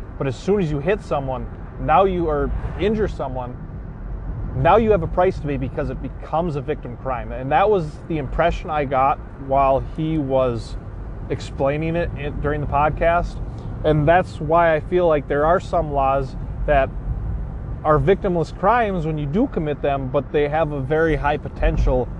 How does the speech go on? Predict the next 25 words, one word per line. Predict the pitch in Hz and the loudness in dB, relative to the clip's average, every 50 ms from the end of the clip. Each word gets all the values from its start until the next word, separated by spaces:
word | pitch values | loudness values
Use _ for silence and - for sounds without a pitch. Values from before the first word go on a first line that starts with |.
| - | -6
of | - 135 127 | -6 -2 0
becoming | 147 139 - - - 170 180 165 151 143 135 127 - | 0 0 0 0 0 0 0 0 0 -2 -4 -4 -4
crimes | - - 143 139 135 135 131 131 120 110 - | -2 0 0 0 0 0 0 -2 -2 0 2
that | 147 139 131 | 2 2 2
have | - 143 147 143 131 | 4 2 2 2 2
a | 123 | 0
victim. | 117 123 117 - - - 98 - - - - - - - - - | -2 -2 -4 -4 -6 -8 -8 -8 -8 -8 -6 -4 -4 -2 -2 0
And | 151 | 2
not | 170 185 190 180 | 4 4 6 4
even | 165 151 151 | 4 2 2
necessarily | 151 139 - - 156 139 123 120 | 0 -2 -2 -2 -2 -2 -2 -2
crime. | - - 117 107 | -4 -4 -6 -4
I'm | - 123 139 | -4 -2 2
overusing | 160 185 196 190 190 175 170 165 151 147 135 | 4 4 4 6 4 4 2 2 0 0 -2
the | 131 | 0
word | 123 127 117 - | -2 -2 -2 -2
crime. | - 123 107 98 90 - - - - - - - - - - | -4 -6 -6 -6 -6 -8 -8 -8 -8 -8 -8 -6 -6 -2 0
They | 147 | 0
become | 143 156 143 - - 180 202 196 | 2 2 0 2 2 2 2 2
an | 170 123 - | 0 -2 0
act | - 175 165 147 135 - - - - - - - - - - - | 2 2 2 2 2 -2 -6 -12 -12 -12 -12 -10 -10 -8 -4 0
which | 147 143 - - - - - - - - - - | 0 0 0 -2 -10 -10 -10 -10 -10 -10 -10 -8
has | - - 156 156 147 135 123 | -4 0 4 4 4 4 2
a | 127 | -2
victim. | 113 113 117 104 - - 92 | -2 -4 -4 -6 -6 -8 -10